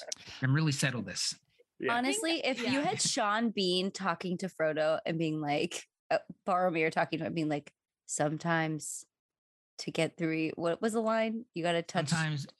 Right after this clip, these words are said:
Speaker 1: yeah, yeah, well, I mean,
Speaker 4: To see
Speaker 1: Gandalf
Speaker 4: the
Speaker 1: had
Speaker 3: I feel
Speaker 4: light,
Speaker 3: like
Speaker 4: you have to
Speaker 1: Gandalf had
Speaker 4: touch the
Speaker 1: said some
Speaker 4: darkness.
Speaker 1: Yeah,
Speaker 3: Honestly, I feel
Speaker 1: Gandalf
Speaker 3: like
Speaker 1: had
Speaker 3: that
Speaker 1: said
Speaker 3: would have
Speaker 1: that.
Speaker 3: worked. I think that would have worked.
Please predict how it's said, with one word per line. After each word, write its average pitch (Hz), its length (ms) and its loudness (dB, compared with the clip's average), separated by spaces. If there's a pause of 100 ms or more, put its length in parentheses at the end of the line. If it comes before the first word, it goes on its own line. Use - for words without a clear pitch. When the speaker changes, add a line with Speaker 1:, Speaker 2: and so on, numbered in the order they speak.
(120)
Speaker 1:
yeah, 226 80 0
yeah, 330 180 -2
well, 262 280 0
I 226 40 -2
mean, 226 220 0
Speaker 4:
To 247 120 2
see 269 80 -2
Speaker 1:
Gandalf - 20 -4
Speaker 4:
the 262 80 -2
Speaker 1:
had 240 140 2
Speaker 3:
I 226 60 2
feel 226 80 2
Speaker 4:
light, 392 120 2
Speaker 3:
like 415 120 4
Speaker 4:
you 208 60 2
have 208 80 0
to 220 60 0
Speaker 1:
Gandalf 226 60 0
had 214 100 -2
Speaker 4:
touch 220 240 -2
the - 80 0
Speaker 1:
said 185 140 -2
some 170 200 2
Speaker 4:
darkness. 233 460 -6
Speaker 1:
Yeah, 294 60 2
Speaker 3:
Honestly, 330 300 2
I 311 80 2
feel 269 120 -2
Speaker 1:
Gandalf 262 40 2
Speaker 3:
like 254 60 2
Speaker 1:
had - 80 -4
Speaker 3:
that 233 60 2
Speaker 1:
said 214 80 2
Speaker 3:
would 214 100 2
have 196 80 2
Speaker 1:
that. 180 40 0
Speaker 3:
worked. 170 360 -2 (200)
I 226 80 4
think 233 160 0
that 175 120 2
would 185 100 2
have 185 80 2
worked. 170 380 -2